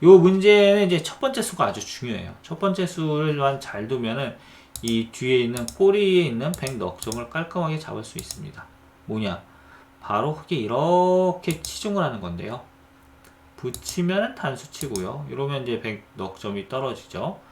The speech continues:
또 요렇게 두면 또 단수를 치는 거예요. 그러면은 마찬가지로 백 넉 점이 떨어진다.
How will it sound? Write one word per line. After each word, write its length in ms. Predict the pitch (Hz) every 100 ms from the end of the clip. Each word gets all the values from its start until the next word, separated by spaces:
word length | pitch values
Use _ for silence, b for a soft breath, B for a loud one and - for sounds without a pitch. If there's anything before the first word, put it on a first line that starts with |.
| B B B B -
또 180 | 185
요렇게 580 | 135 165 196 196 - 190
두면 380 | 175 170 196 233
또 120 | 254
단수를 460 | - 123 117 123 98
치는 280 | - 104 87
거예요. 160 | 82 82 - -
그러면은 440 | 117 110 113 160 165
마찬가지로 580 | 95 - 104 95 104
백 200 | - 98
넉 260 | 90 - -
점이 300 | 101 101 107 -
떨어진다. 600 | 170 202 196 92 90 104